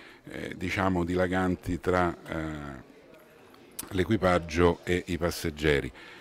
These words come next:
Indubbiamente i bambini devono essere sorvegliati perché, come si suol dire, spesso si fanno male, quindi sono soggetti più degli adulti ai traumi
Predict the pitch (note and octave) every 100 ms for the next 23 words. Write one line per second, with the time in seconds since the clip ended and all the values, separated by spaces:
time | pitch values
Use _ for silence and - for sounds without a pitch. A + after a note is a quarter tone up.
0 | - A2 A#2 B2 C#3 A#2 A#2+ - F#2 F#2+
1 | A2+ G#2+ A2+ F#2 F#2 F#2+ F#2 F#2+ F2+ E2+
2 | G2+ A2+ A#2 F2+ F#2+ G2 F2 E2 - F2
3 | G2+ F#2 F2 E2+ G#2+ F#2+ F#2 F2 E2 G2
4 | F2 F#2 F2+ - E2+ E2 G2+ G2+ D#2 E2
5 | F2+ F2 D#2+ G2 F#2 F2 G2 F2 F#2+ F2
6 | - - G2 F2 F2 G#2 F2 E2 - E2
7 | E2+ D#2 D2+ D2+ D#2